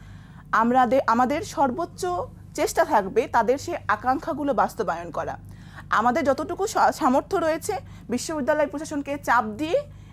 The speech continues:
এবং আমাদের কার্যক্রমের মাধ্যমে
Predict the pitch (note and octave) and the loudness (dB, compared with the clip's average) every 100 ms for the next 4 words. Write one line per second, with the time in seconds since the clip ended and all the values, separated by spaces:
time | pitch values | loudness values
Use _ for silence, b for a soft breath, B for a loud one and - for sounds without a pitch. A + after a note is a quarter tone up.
0 | B C4+ B3 C4 A#3+ B B - A#3+ C#4 | B 2 4 4 2 B B 0 2 2
1 | C#4 F4+ C#5+ - - C#4 B3+ F4+ E4 D4 | 0 -2 -4 -6 0 2 2 0 0 2
2 | C4 A3+ G3 F#3 B3 A#3+ | 2 4 2 0 -4 -2